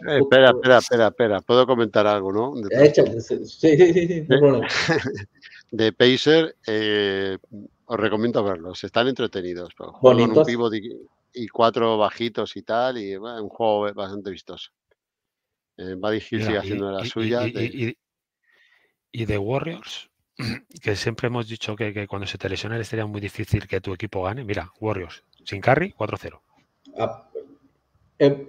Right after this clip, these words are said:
Speaker 2: reviviendo a Klay Thompson, aclarando el punto.
Speaker 1: Y Wizard, hay que decir también que están ganando partidos porque los rivales descansan con ellos.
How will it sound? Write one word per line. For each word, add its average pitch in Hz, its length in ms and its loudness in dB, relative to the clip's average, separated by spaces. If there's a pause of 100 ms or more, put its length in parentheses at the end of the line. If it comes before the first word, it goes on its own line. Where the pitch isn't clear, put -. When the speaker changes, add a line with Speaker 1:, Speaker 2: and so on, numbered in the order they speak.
(320)
Speaker 2:
reviviendo 143 640 8
a 151 60 2
Klay 147 240 6
Thompson, 110 340 0
aclarando 104 460 -2
el 101 80 -6
punto. - 320 -18 (600)
Speaker 1:
Y 113 160 -6
Wizard, 120 640 0 (360)
hay 104 220 -10
que 110 800 -6
decir 104 300 -10
también 113 500 -6 (600)
que 95 100 -16
están 107 220 -6
ganando 117 320 0
partidos 113 360 -2
porque 98 220 -10
los 95 160 -8
rivales 104 380 -4
descansan 104 480 -6
con 95 160 -6
ellos. 95 360 -8